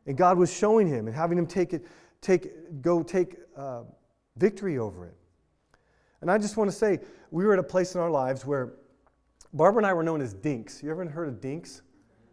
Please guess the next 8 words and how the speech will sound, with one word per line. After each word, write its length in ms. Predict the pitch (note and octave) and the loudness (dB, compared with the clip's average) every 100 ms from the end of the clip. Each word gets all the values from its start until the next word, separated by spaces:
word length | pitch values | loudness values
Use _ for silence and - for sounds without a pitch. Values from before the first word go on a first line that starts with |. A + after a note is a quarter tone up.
| _ _ _ - A#2+ | _ _ _ -14 0
Dual 280 | E3 F3 | 2 2
income, 340 | D#3+ E3 E3+ D#3 | 0 -2 -4 -2
no 140 | C#3+ | -4
kids. 460 | C#3+ C#3 F#2+ - - _ _ _ _ _ | -6 -10 -12 -16 -20 _ _ _ _ _
D 140 | - D#3+ | -6 -4
I 200 | D3 C#3+ | -4 -4
N 140 | C3+ | -6
K. 280 | C3+ B2 F2+ | -8 -12 -14